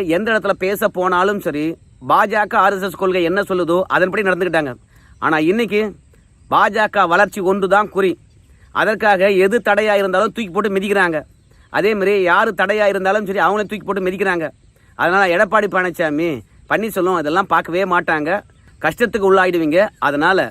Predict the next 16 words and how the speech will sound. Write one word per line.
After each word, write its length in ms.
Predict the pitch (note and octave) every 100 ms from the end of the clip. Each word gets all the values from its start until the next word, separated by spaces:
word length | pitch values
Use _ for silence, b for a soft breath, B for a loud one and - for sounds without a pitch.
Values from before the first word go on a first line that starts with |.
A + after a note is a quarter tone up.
| - b b b B2+
மீண்டும் 560 | F3+ B3 F#3 F3+ G3 -
அந்த 240 | D3+ D#3
மூவரும் 460 | D3 F#3+ B3 G3+ A3
அ 160 | D3+ F#3+
தி 140 | A3
மு 100 | G3
கக்குள்ள 360 | F3+ E3 E3+ F3
வரணும். 360 | D#3 D#3+ F#3 - _ b -
எடப்பாடி 400 | F#3 G#3 G#3+ G#3
பழனிசாமி 460 | F3+ F3+ D#3 D3+ F3+
இந்த 140 | G3
தேர்தல் 320 | E3 G3 G3+ F#3
முடிவுக்கு 380 | F3 D#3+ E3
பிறகு 380 | D3 G3 F3 E3+ G#3 - _ - b b b -
கட்சியை 320 | E3+ B3 A3+
கைப்பற்றுவதற்காக 800 | G3+ G#3 G#3 G3 F3+ G3 F#3+ F#3+